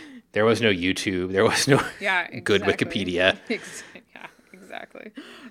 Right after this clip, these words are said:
Speaker 2: Um, and, and so what, what's behind that? What's behind them doing that then? I mean, obviously, I understand what's behind them doing the experiment, but what's behind them releasing it publicly, do you think?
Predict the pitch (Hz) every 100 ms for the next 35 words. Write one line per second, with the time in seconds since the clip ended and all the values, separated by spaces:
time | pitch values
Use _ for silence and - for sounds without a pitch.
0 | _ - 233 214 190 175 170 170 _ _
1 | _ _ - 240 240 277 302 277 254 269
2 | 262 320 311 - 269 277 294 311 - 277
3 | 254 277 392 320 - 82 - 226 - 233
4 | 226 220 214 233 262 190 87 - - 202
5 | _ _ _ _ - - 196 - 196 185
6 | 175 147 170 160 - 156 151 - 165 165
7 | 160 160 170 160 151 110 - - 180 -
8 | - - - 220 - 233 226 214 202 185
9 | 170 170 - 165 - 165 170 185 - -
10 | - - - -